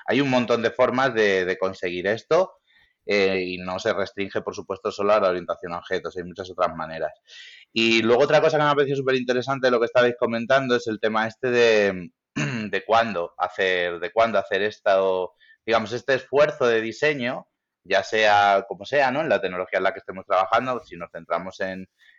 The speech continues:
en algo más parecido a la orientación a objetos, pues definir esas abstracciones, incluir esas abstracciones en mi, en mi código, cuándo realmente nos va a rentar hacer ese esfuerzo o no, que es un poco quizás la parte,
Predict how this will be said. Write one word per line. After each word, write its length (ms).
en 120
algo 220
más 460
parecido 340
a 40
la 40
orientación 440
a 40
objetos, 380
pues 260
definir 500
esas 240
abstracciones, 640
incluir 360
esas 200
abstracciones 520
en 160
mi, 500
en 140
mi 140
código, 500
cuándo 640
realmente 640
nos 180
va 100
a 20
rentar 400
hacer 240
ese 180
esfuerzo 400
o 60
no, 280
que 60
es 80
un 140
poco 240
quizás 320
la 120
parte, 840